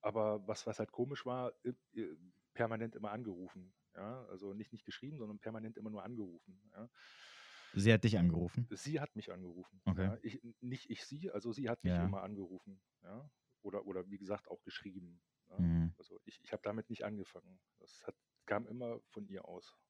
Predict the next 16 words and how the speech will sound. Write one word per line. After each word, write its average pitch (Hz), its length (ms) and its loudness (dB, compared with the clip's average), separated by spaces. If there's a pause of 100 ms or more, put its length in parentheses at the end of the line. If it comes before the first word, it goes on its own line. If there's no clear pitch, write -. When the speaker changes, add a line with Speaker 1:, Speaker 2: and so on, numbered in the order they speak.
(100)
Speaker 1:
ne? 90 140 8
Speaker 2:
Mhm. 85 300 6 (840)
Speaker 1:
Ja, 85 240 -10 (260)
dann 87 140 -12
haben 104 100 -2
wir 104 60 -2
immer 101 220 -6
so 101 120 -8
telefoniert 120 680 -10
und, 95 360 -16
äh, 87 60 -18 (340)
ü-, 95 100 -20 (120)
über 95 140 -6
'n 90 60 -10
Tag - 260 -2
gesprochen. 117 800 -12